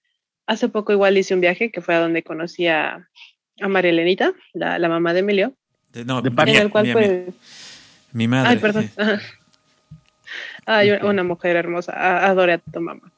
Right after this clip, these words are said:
Speaker 1: Pero bueno, ah, me dio para pagarme un pequeño viaje que fue, pues, por toda la parte asiática de Turquía,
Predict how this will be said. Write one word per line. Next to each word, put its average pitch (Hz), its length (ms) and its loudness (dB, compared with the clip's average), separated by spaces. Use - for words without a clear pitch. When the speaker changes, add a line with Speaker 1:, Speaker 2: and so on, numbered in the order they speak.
Speaker 1:
Pero 208 180 2
bueno, 190 260 0
ah, 180 260 0
me 190 140 4
dio 190 140 4
para 180 240 0
pagarme 165 480 0
un 165 60 -6
pequeño 165 360 -6
viaje 175 420 0
que 160 120 -8
fue, 160 380 -4
pues, 170 140 -8
por - 200 -8
toda 196 200 2
la 160 200 0
parte 175 420 -8
asiática 180 520 -6
de - 60 -8
Turquía, 214 640 -4